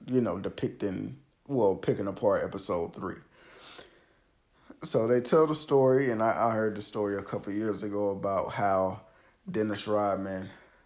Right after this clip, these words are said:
uh, I think this was his last season with Detroit, he went and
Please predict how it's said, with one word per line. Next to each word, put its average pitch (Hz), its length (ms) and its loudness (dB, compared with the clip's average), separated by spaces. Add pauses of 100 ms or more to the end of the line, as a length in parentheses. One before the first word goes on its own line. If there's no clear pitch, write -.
(220)
uh, 92 440 -2
I 110 100 -8
think 110 260 -4
this 110 180 -6
was 107 180 -4
his 101 220 -4
last 104 480 2
season 104 400 -4
with 98 200 -8 (100)
Detroit, 101 600 -4 (3250)
he 123 680 -2 (400)
went - 760 -6 (260)
and 101 720 -4